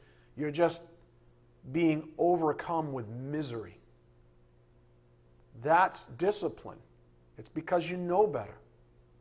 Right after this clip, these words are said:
It's when you're guilty before a holy God and you refuse to repent and you live in sin.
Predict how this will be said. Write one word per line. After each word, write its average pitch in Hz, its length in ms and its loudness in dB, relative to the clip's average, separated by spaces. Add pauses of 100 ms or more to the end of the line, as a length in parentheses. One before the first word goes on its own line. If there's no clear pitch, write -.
(800)
It's 113 160 -16
when 170 180 -2
you're 185 100 -2
guilty 175 380 2
before 151 640 0
a 135 80 -4
holy 156 380 -2
God 139 420 4 (800)
and 147 180 -6
you 147 100 -4
refuse 180 920 -4 (720)
to - 120 -6
repent 143 460 -4 (1300)
and 160 100 -4
you 170 180 -2
live 196 480 8
in 170 280 -2
sin. 147 480 -8